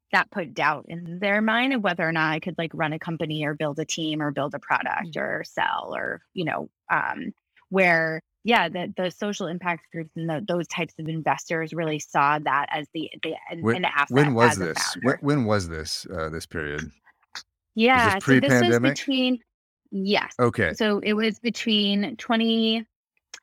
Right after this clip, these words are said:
Speaker 1: gosh, twenty sixteen and twenty nineteen was when I raised most of the money. And then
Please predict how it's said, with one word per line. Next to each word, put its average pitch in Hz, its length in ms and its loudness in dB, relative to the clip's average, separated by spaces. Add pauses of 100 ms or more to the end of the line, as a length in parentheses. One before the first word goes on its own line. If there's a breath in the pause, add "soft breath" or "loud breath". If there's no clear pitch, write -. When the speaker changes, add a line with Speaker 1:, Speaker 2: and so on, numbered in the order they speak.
(120)
Speaker 1:
gosh, - 300 -2
twenty 226 260 2
sixteen 233 640 -4
and 220 240 0
twenty 202 380 -2
nineteen 202 560 -2
was 240 120 -2
when 220 120 0
I 202 80 4
raised 190 340 0
most 185 300 -4
of 185 80 -6
the 190 80 -4
money. 185 420 -2
And 196 180 -4
then 180 280 0